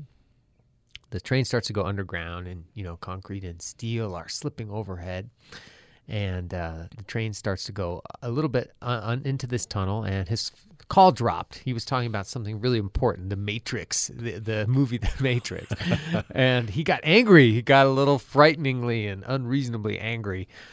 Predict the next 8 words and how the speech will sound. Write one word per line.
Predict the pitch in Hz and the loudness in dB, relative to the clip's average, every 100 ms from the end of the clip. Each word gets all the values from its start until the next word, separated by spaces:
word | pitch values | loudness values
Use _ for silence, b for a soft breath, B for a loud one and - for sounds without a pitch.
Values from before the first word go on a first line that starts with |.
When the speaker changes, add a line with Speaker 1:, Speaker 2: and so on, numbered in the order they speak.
| B B | B B
Speaker 1:
It | 82 | -12
was | 85 - - _ _ - 101 101 - | -12 -14 -18 _ _ -18 -12 -12 -10
bashing | 127 139 147 - 139 | -2 0 2 2 2
his | 107 95 | 2 -2
phone | 104 - 160 147 143 131 | -4 2 6 8 6 6
and | 90 85 80 | 0 -8 -12
swearing. | - - 117 127 131 131 127 104 | -6 -4 0 2 2 0 -2 -4
And | 85 | -6